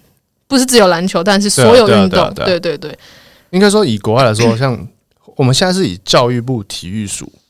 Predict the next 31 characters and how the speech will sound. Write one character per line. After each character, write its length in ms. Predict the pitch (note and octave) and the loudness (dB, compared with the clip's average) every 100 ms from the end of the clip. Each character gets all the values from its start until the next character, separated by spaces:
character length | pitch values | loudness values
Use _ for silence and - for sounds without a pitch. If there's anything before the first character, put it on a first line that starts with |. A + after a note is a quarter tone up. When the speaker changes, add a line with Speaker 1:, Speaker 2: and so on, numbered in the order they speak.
| _ _ _ - | _ _ _ -4
Speaker 2:
变 160 | D3 | -2
成 100 | B2 | 0
在 120 | A2+ A2 | -2 -4
教 160 | A2 | -4
育 40 | G#2 | -6
部 140 | G2 | -10
底 140 | - | -16
下， 200 | - - - | -16 -16 -8
其 120 | A#3+ | -2
实 60 | G#3 | 0
像 160 | E3+ | 0
国 160 | D3+ A2 | -2 -2
外 100 | B2+ | -2
都 140 | A#2+ | -2
是 160 | B2+ G#2 | -6 -8
以 100 | - _ _ | -12 _ _
体 200 | - F#2+ | -10 -6
育 160 | A2 A#2 | -4 -4
部 200 | B2 G2 | -6 -10
直 140 | - G2 | -10 -8
接 100 | A2 | -4
划 100 | G#2 | -6
分 160 | F#2 | -6
到 240 | F2+ D#2+ - _ _ | -10 -10 -12 _ _
行 220 | - G#2+ | -10 -8
政 180 | G#2 A2+ F2+ F2+ | -4 -6 -6 -12
院 120 | G2+ | -12
直 260 | - - E2+ | -14 -16 -12
接 80 | |
下 140 | E2 E2 | -10 -10
来。 140 | - | -14